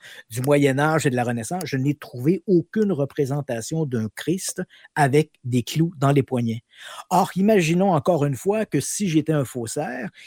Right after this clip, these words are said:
et que je voulais faire une œuvre pour tromper les fidèles, j'aurais fait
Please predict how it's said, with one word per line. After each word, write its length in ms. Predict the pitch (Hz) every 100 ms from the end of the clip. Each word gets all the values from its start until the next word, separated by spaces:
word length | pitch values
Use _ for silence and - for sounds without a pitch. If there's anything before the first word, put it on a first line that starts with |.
| -
et 80 | 123
que 120 | 139
je 120 | 113
voulais 300 | 123 131 156
faire 260 | - 160 135
une 200 | 135 143
œuvre 400 | 220 208 131 123
pour 200 | - - -
tromper 460 | - 175 165 175
les 140 | 185 143
fidèles, 600 | - 123 120 196 226 202 _ - - -
j'aurais 400 | 113 151 123 120
fait 440 | - - 202 220